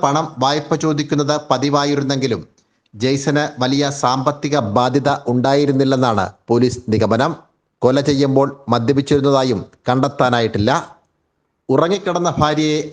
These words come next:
ആദ്യം തലക്കടിച്ച് കൊലപ്പെടുത്തിയ ശേഷമാണ് കുട്ടികളെ കൊന്നത്. ഇതിനുശേഷം Facebook-ൽ മുഖചിത്രം മാറ്റി, കുടുംബ ഫോട്ടോയും പോസ്റ്റ് ചെയ്തു.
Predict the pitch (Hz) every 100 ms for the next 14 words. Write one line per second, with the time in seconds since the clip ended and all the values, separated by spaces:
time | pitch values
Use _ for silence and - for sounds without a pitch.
0 | 127 131 143 143 147 127 139 139 143 143
1 | 143 131 131 - 139 139 143 139 131 135
2 | 127 113 - - - - 147 123 110 -
3 | 107 107 156 - - _ _ _ _ -
4 | 110 135 139 135 131 98 - _ _ _
5 | - 131 - 139 - 143 143 113 131 139
6 | 139 120 104 104 - 175 - - _ _
7 | _ _ _ - 120 139 143 131 127 135
8 | 120 104 113 120 - 101 110 110